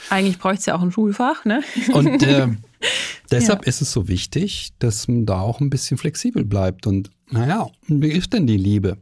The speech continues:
Speaker 2: für die Jüngeren? Gut, das sehe ich natürlich als Singleberater ohnehin, weil da
Speaker 1: Mhm.
Speaker 2: kommen die Jüngeren auch zu mir, klar. Mm, manche sind auch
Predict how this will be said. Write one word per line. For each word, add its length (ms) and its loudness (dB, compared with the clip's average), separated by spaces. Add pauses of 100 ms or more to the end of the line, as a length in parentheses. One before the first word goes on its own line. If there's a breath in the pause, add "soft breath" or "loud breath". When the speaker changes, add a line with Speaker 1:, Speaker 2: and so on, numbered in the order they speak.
(100)
Speaker 2:
für 180 -4
die 220 -4 (200)
Jüngeren? 540 0 (400 loud breath)
Gut, 120 0
das 200 -2
sehe 180 0
ich 220 -4
natürlich 420 -2
als 200 -2
Singleberater 640 0
ohnehin, 540 0 (560)
weil 160 2
da 80 4
Speaker 1:
Mhm. 80 6
Speaker 2:
kommen 240 4
die 100 2
Jüngeren 520 0 (200)
auch 200 -2
zu 160 -2
mir, 320 0 (100)
klar. 280 -2 (640 loud breath)
Mm, 320 2
manche 340 0
sind 240 0
auch 480 -4